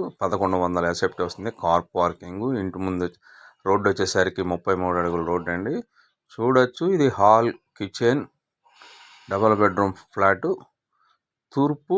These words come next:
పడమర ఫ్లా-, ఫ్లోర్కి వచ్చేసరికి రెండు ఫ్లాట్లు ఉంటాయండి. ఫ్లోర్కి వచ్చేసరికి రెండు ఫ్లాట్లు ఉంటాయి. అలాగే మీరు అందరూ కూడా మర్చిపోకుండా సబ్స్క్రైబర్ అయితే కంపల్సరీ అవ్వండి. సబ్స్క్రైబర్ అయితే నేను పెట్టే ప్రతి వీడియో కూడా నోటిఫికేషన్ అయితే వచ్చేద్ది. నోటిఫికేషన్ వస్తే మీరు చూడొచ్చు.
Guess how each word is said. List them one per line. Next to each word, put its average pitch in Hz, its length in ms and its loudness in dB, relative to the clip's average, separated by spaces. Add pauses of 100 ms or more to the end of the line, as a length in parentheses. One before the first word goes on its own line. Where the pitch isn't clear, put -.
(160)
పడమర 104 420 2 (1040)
ఫ్లా-, 113 240 6
ఫ్లోర్కి 123 420 4
వచ్చేసరికి 104 540 2
రెండు 98 280 0
ఫ్లాట్లు 92 320 0
ఉంటాయండి. 90 480 -6 (100)
ఫ్లోర్కి 107 300 2
వచ్చేసరికి 95 480 -2
రెండు 87 180 -6
ఫ్లాట్లు 87 360 -6
ఉంటాయి. 131 200 -2
అలాగే 117 320 4
మీరు 113 260 2
అందరూ 110 260 2
కూడా 110 220 4
మర్చిపోకుండా 104 600 -2 (600)
సబ్స్క్రైబర్ 110 540 2
అయితే 104 160 2
కంపల్సరీ 98 460 0
అవ్వండి. 92 320 2
సబ్స్క్రైబర్ 120 560 2
అయితే 107 260 2
నేను 104 180 0
పెట్టే 107 240 0
ప్రతి 113 280 2
వీడియో 131 320 4
కూడా 127 240 4
నోటిఫికేషన్ 123 580 2
అయితే 131 160 0
వచ్చేద్ది. 110 500 -2
నోటిఫికేషన్ 113 540 0
వస్తే 107 240 -8
మీరు 104 260 -6
చూడొచ్చు. 110 400 0